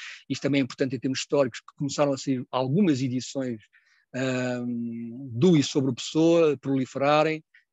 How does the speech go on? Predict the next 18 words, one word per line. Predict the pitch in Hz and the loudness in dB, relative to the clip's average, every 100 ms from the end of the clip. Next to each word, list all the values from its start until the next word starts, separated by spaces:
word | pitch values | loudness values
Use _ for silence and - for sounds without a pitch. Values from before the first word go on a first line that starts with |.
| - | -14
eh, | 135 | -10
de | 135 120 | -8 -4
tal | 135 135 | 0 4
modo | 143 135 | 4 2
que | - | 0
depois | 131 | -4
levou, | 127 123 135 127 120 113 113 113 143 - - _ _ | -4 0 0 0 -4 -4 -6 -8 -12 -16 -18 _ _
hum, | 127 131 131 131 135 - | -20 -18 -18 -18 -18 -12
à | 117 113 113 117 | -10 -8 -10 -10
construção | 143 131 131 143 | -8 -8 -6 -4
da | 127 | -4
equipa | 120 123 117 | -6 -8 -12
Pessoa, | - - 139 151 | -12 -6 -2 -2
que | - _ - _ - | -4 _ -20 _ -12
foi | 117 | -8
desses | 120 - 117 | -8 -8 -4
anos, | 139 147 | -2 -2
uns, | 117 104 | -6 -16